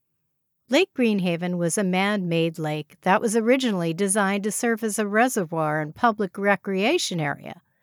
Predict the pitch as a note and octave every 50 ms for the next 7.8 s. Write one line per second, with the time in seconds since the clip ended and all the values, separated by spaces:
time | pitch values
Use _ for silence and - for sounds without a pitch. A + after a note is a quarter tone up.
0 | _ _ _ _ _ _ _ _ - G#3+ G#3 - D4+ F4+ D#4 G3+ D3+ - - -
1 | _ _ _ _ _ _ _ _ - G#3+ A3+ A#3 A3+ A3+ - - G3 F3 E3+ F#3+
2 | F#3 A#3 B3 C#4+ C#4+ A#3 - - D3+ D#3 - - - F4+ F4+ - - G3+ F3+ -
3 | - - F#3 F#3+ - - F#3 F3 - F3 D#3+ D3+ D3 - - - G3 F3+ E3+ E3+
4 | F3 F3 F3 F3+ E3 F3 E3 F3 F3+ G3+ G3 F3+ D#3 D3+ D#3 - - - G3 F3
5 | E3 D#3 F#3 F3+ F3 F3 - A#3 G3+ - - - A#3+ A3+ A3+ A3 B3 B3+ - -
6 | C4+ C4 C4 C4 C4+ C4+ B3+ B3 G3 E3+ D#3+ D#3+ E3 D#3+ - F#3 F3+ F3+ - _
7 | F3+ E3+ E3+ F#3 F#3+ F#3 F3+ - - - - - - - - -